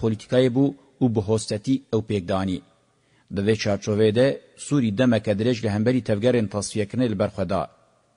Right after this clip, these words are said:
Lê Dawiya Dawî de ew jî Rûsya jî li gorî berjewendiyên dewletane tewe bi sîstema serdest re li ser hin peymanên bi dizîl hev kirin. Di vê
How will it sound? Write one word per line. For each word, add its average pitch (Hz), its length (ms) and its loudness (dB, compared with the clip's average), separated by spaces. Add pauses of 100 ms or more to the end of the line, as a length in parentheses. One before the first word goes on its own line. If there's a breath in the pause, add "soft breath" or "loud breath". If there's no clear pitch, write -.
(200)
Lê 95 320 0
Dawiya 123 420 2
Dawî 120 280 4
de 120 240 4 (180)
ew 139 180 6
jî 120 200 0 (120)
Rûsya 113 360 2
jî 107 220 2 (460 soft breath)
li 104 60 0
gorî 131 380 2
berjewendiyên 104 640 2
dewletane 104 540 2
tewe 113 360 2 (320 soft breath)
bi 101 120 -2
sîstema 139 520 0
serdest 107 500 -2
re 127 260 4
li 98 100 -2
ser 123 180 0
hin 123 120 0
peymanên 104 520 -2
bi 87 100 -8
dizîl 101 260 -4
hev 98 140 -4
kirin. 90 360 -4 (640 soft breath)
Di 95 60 0
vê 113 160 2